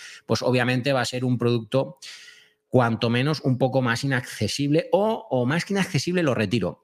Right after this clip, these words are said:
Un producto que te va a hacer pensarte dos veces si de verdad ese es el que necesitas, ¿no? Porque incluso yo mismo hoy por hoy me plantearía que el iPad que compraría en un principio, a falta de ver qué presenta Apple, obviamente, porque todo esto está sujeto a que el martes cambie,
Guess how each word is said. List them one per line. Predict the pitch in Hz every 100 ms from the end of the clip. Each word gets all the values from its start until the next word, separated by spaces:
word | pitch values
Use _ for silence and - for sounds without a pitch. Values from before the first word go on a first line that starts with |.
| -
Un | 147 156
producto | 175 180 175 185
que | 151 135
te | 131 - 135
va | 143 180
a | 175
hacer | - 170 -
pensarte | 156 139 147 139
dos | 113 123 175 147
veces | 165 147 175 208 - - - -
si | - - 156
de | 156
verdad | 147 143 143
ese | 135 139
es | 143
el | 143
que | 104
necesitas, | 95 - 208 165 92
¿no? | 160
Porque | 143 110
incluso | 92 104 107
yo | 90 151
mismo | 151 143 147
hoy | 139 127
por | 139
hoy | 143
me | 147 117
plantearía | 110 104 98 104 120 139 131
que | 110
el | 110
iPad | 120 123 113
que | 120
compraría | 123 117 117 123
en | 107
un | 107
principio, | 104 113 104 135 127 165 - _
a | -
falta | - 101 92
de | 90
ver | 101 98
qué | 92
presenta | 90 107 95 120
Apple, | 120 123 160
obviamente, | 95 87 101 123 123
porque | 123 85
todo | - 92
esto | - 90 87 - - _
está | -
sujeto | 110 - -
a | 92
que |
el | 85
martes | 85 85 101
cambie, | 123 131 151